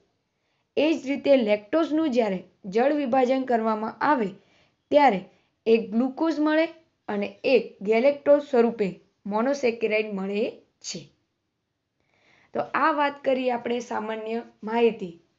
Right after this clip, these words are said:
કાર્બોહાઈડ્રેટની, કે તેમનું જળ વિભાજન કઈ રીતે થાય અને તેમનું વર્ગીકરણ કઈ રીતે કરવામાં આવ્યું. આના પછીના લેક્ચરમાં આપણે ડાયસેકેરાઇડનું ચક્રીય બંધારણ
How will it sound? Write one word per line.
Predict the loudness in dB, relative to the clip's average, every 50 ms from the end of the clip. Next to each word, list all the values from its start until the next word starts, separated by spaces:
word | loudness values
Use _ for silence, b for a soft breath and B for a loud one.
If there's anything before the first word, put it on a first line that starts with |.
| -8
કાર્બોહાઈડ્રેટની, | -4 -2 -2 0 0 0 0 0 -2 -4 -4 -6 -6 -6 -8 -10 -12 -16 -18 b b b b b b b b b b
કે | -6 -4
તેમનું | -2 0 0 0 0 -2 -2
જળ | -2 0 0 0 0
વિભાજન | 0 0 0 2 2 2 0 -2 -2
કઈ | 0 2 2 2
રીતે | 0 -2 0 0 0 0
થાય | 0 -2 -2 -2 -2 -4 -4 -8 b b b b b b b b
અને | -2 0 0 0 -2 -4 -6 -14 _ -8
તેમનું | -6 -4 -4 -2 -4 -4 -2
વર્ગીકરણ | -2 -2 -2 0 2 0 0 0 0 0 0 0 0 0
કઈ | 2 2 2 2
રીતે | 2 0 0 0 0 0
કરવામાં | 0 -2 -6 -4 -4 -4 -4 -2 -2 -2 -2 -2 -6 -14 _ -2
આવ્યું. | 2 2 2 2 0 -6 -10 _ _ _ _ _ _ _ _ _ _ _ _ _ _ _ _ _ _ _ _ _ _ _ _ _ _ _ _ -6
આના | -4 -2 0 0 0 0
પછીના | 0 2 0 0 2 2 2 2 2 2
લેક્ચરમાં | 2 2 0 0 0 0 0 0 2 0 -2 -4 -6 -10 _ _ _ _ _ _ _ _ _ _ _ _ _ 2
આપણે | 4 4 4 2 0 -2 -2 -6 -12 _ _ _ _ _ _ _ -4
ડાયસેકેરાઇડનું | 2 4 6 6 6 4 4 4 2 4 4 4 4 4 6 4 4 2 0 -4 -6 -8 _ _ _
ચક્રીય | -4 -4 -4 -2 -2 -2 0 2 2 2
બંધારણ | 2 2 2 2 2 2 2 4 2 2 0 -2